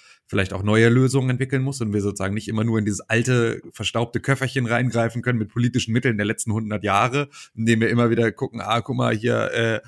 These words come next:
da li-, liegt doch noch so ein bisschen, äh, direkte Demokratie drin, die kann man doch mal, ach so, nee, machen wir doch nicht, dann legen wir das mal wieder weg. Wir haben ja aber, wir könnten vielleicht... Äh,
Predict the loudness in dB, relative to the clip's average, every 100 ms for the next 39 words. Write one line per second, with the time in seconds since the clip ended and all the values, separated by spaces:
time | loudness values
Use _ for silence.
0 | _ _ -4 0 2 2 0 -4 -4 -2
1 | -2 -2 -2 -4 -2 0 2 0 0 -2
2 | -2 -4 -4 0 0 -2 _ _ 0 2
3 | 2 0 4 4 4 2 0 2 2 2
4 | 4 4 6 4 -2 _ -6 0 4 6
5 | 4 2 0 0 0 0 0 2 2 2
6 | 2 0 0 0 -2 -4 -2 0 0 -2
7 | -2 -2 0 2 2 0 _ _ 0 2
8 | 4 4 4 4 0 2 2 2 -2 0
9 | 2 2 0 -8 -8 -2 0 -2